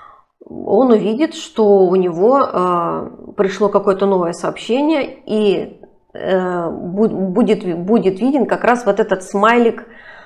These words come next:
э, восклицательных знаков. То есть че-, человек поймёт, что, ну, это что-то важное, срочное, и это привлечёт его внимание, он, скорее всего, зайдёт почитать, что же там такое.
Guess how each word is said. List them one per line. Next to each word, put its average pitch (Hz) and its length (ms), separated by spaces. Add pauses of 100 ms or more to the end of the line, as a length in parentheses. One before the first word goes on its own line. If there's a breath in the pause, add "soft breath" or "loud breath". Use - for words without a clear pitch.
(340 loud breath)
э, - 60 (840)
восклицательных 196 840
знаков. 185 460
То 185 140
есть 175 240
че-, 165 160
человек 208 400
поймёт, 208 380
что, 180 640 (340 loud breath)
ну, 185 280
это 247 220
что-то 190 300
важное, 196 560
срочное, 196 880 (500 loud breath)
и 240 340
это 202 220
привлечёт 196 520
его 175 100
внимание, 233 340
он, 196 80
скорее 220 240
всего, 233 240
зайдёт 196 380
почитать, 202 640
что 220 220
же 214 120
там 190 200
такое. 180 420